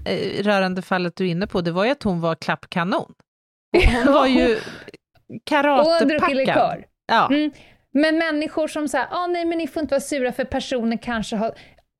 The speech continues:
Speaker 2: det finns, det finns såklart. Men vi är fullt kapabla till att läsa av det. Det är inte
Speaker 1: Mm.
Speaker 2: dem jag är sura på.
Speaker 1: Nej.
Speaker 2: Jag ska ge dig tre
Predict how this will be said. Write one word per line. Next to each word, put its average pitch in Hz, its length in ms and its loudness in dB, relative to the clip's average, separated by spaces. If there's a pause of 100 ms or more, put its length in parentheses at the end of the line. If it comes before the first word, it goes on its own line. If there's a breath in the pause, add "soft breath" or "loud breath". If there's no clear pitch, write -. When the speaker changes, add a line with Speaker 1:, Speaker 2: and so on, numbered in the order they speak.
(340)
Speaker 2:
det 311 120 4
finns, 214 480 0 (520)
det 262 220 0
finns - 460 -6
såklart. 190 400 -4
Men 269 280 4
vi 311 420 0
är 247 40 -4
fullt 247 300 -4
kapabla 208 420 -4
till 208 180 -4
att 196 140 0
läsa 214 320 -2
av 196 320 -2
det. - 160 -4
Det 202 140 4
är 226 40 2
inte 233 220 2
Speaker 1:
Mm. - 120 2
Speaker 2:
dem 196 260 2
jag 190 120 0
är 180 40 0
sura 185 440 0
på. - 260 -8 (100)
Speaker 1:
Nej. 143 360 -6 (800 loud breath)
Speaker 2:
Jag 349 140 2
ska 427 120 -2
ge 320 180 0
dig 294 180 -4
tre 220 420 0